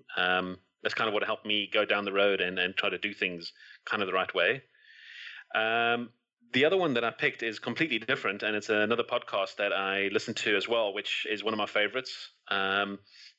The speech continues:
it's, uh, not related to dev at all, um, so not competition. <laughs> Uh, um, it's a podcast called Skeptic's Guide to the Universe, and it's essentially a group of guys, um,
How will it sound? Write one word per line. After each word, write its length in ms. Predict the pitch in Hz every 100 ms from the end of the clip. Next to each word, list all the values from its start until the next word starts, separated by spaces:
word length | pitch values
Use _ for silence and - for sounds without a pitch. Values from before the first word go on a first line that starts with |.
| _ -
it's, 420 | 110 - - -
uh, 360 | 107 104 104 104
not 180 | 123 120
related 480 | 113 117 117 110 -
to 140 | 117
dev 220 | 104 113 101
at 80 |
all, 320 | 98 107 139 - - - -
um, 340 | 95 95 95 95
so 140 | 104
not 160 | 98 -
competition. 440 | 101 95 - 123
<laughs> 60 | - _ - - -
Uh, 920 | 107 104 - 156 120 - - - - 110
um, 540 | 107 110 110 107 107 _ _ -
it's 320 | 123 - -
a 540 | 117 117 113 113 117 117
podcast 300 | - 123 123
called 200 | - 113
Skeptic's 380 | - 123 - 120
Guide 240 | - 113 110
to 80 |
the 60 | 107
Universe, 580 | 101 104 151 156 - - _ _ -
and 480 | 104 104 104 104 101 123
it's 280 | 120 - -
essentially 640 | 139 156 156 - 127 117
a 600 | 104 104 104 104 104 101 -
group 200 | 127 117
of 120 | -
guys, 720 | 107 104 107 101 98 - - -
um, 640 | 95 95 95 95 98